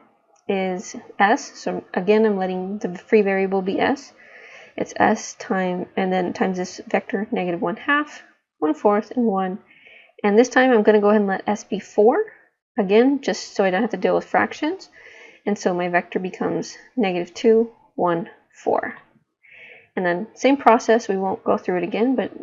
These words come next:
when you work it out with R three, you get U three is negative one, one, and four.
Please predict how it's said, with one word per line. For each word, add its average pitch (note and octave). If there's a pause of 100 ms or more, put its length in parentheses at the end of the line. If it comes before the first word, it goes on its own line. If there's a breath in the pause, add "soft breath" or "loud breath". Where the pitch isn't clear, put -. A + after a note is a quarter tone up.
(240)
when F#3+
you F3+
work F3+
it F#3
out F3+
with F#3
R G#3
three, C4+ (440 loud breath)
you G3
get F3+
U F#3+
three G3
is F#3+
negative F3
one, D#4 (160)
one, G3+ (160)
and G#3
four. -